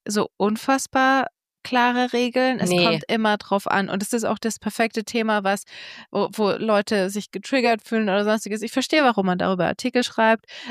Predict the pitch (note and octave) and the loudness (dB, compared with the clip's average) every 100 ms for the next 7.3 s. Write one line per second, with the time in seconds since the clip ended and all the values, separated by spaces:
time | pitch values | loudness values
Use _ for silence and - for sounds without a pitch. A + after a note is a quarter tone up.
0 | - - A#3+ - A#3 G#3+ A#3+ A#3+ C#4+ C4 | -8 -2 -2 -2 -4 2 2 2 0 0
1 | C4 B3 A#3 A#3 - - C4+ B3+ B3 G#3+ | 0 4 4 4 -2 0 0 2 0 0
2 | G#3+ G#3 A3 A#3 - G3 F#3+ G3 G3 G3 | -4 -2 -2 -2 -2 -2 0 0 0 -2
3 | G3 F#3+ A#3 - - - - - A3+ A#3 | 0 0 0 -4 -14 -20 -20 -6 -2 0
4 | A3 G#3+ - G3+ - _ _ _ _ - | -2 -4 -4 -6 -6 _ _ _ _ -8
5 | G#3 F#3+ F#3 - A3 A#3+ A3 G#3+ G#3 G3+ | -2 0 0 -2 -4 -2 -2 -2 -2 -4
6 | G#3 G3+ F#3 F#3+ F3+ F#3 - F#3 - G3 | -4 -4 -2 -2 -2 -6 -6 -10 -8 -4
7 | E3+ E3+ F3+ | 0 0 -2